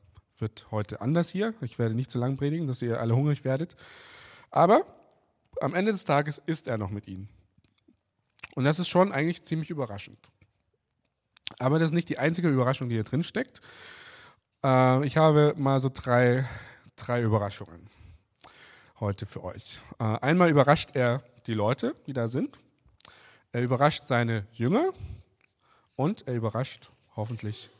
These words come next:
uns. Also, Jesus überrascht erstmal die fünftausend Leute, die da angekommen sind. Das ist übrigens, äh, eine Geschichte, die in allen vier Evangelien, ähm, Evangelien berichtet wird. Ja?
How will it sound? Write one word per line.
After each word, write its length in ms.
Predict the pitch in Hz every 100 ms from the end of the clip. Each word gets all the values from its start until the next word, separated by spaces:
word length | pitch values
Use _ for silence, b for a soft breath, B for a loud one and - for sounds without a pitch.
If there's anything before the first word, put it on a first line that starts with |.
| _
uns. 460 | - 92 85 - - _ _ _ _ _ _ _ _ _ _ _ _ _ _ B B B B B B
Also, 340 | 135 123 110 101
Jesus 460 | 123 185 185 -
überrascht 440 | - 135 127 139 -
erstmal 340 | 127 127 120
die 280 | 113 110 113 - _ _ -
fünftausend 460 | 147 143 123 110
Leute, 220 | 107 107
die 100 | 98
da 220 | 98 95 101
angekommen 420 | 107 104 - -
sind. 140 | 120 - B B B B B _ - B B B B B B B B B B B _ _ _ -
Das 200 | 170 180
ist 80 |
übrigens, 480 | - 185 190 185 170
äh, 320 | - 135 131 131
eine 220 | 135 143
Geschichte, 560 | 135 - 240 - 127 120
die 180 | 127
in 120 | 127 127
allen 340 | 123 160 156
vier 300 | - 143 139
Evangelien, 720 | 131 131 120 131 127 120 120 - - - _
ähm, 460 | 123 110 107 107 110 -
Evangelien 680 | 120 - 113 165 196 117 107
berichtet 400 | 104 147 - -
wird. 220 | - -
Ja? 240 | 104 113